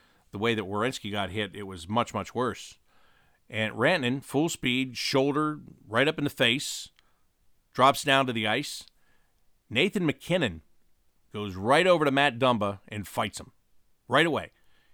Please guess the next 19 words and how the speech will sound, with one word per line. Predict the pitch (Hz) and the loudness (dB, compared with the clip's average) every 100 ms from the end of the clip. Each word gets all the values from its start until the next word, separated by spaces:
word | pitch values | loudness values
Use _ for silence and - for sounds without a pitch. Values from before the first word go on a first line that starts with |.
| _ | _
You | 123 | -2
know, | 127 | 0
shades | - 160 180 | 2 2 2
of | 147 | 0
Nick | 143 160 | -2 -2
Foligno | 143 143 139 104 | 0 2 2 0
when | 104 | -2
he | 127 | -2
was | 120 | -4
the | - | -6
captain | - 113 - 110 | -2 -2 -2 -2
on | 107 | -2
this | 104 95 | -2 -6
team. | - 95 82 _ _ _ _ - | -8 -10 -12 _ _ _ _ -10
When | 104 | -2
there | 117 | 0
was | 156 165 | 0 -2
a | |
time | - 156 156 156 160 | 2 4 6 4 2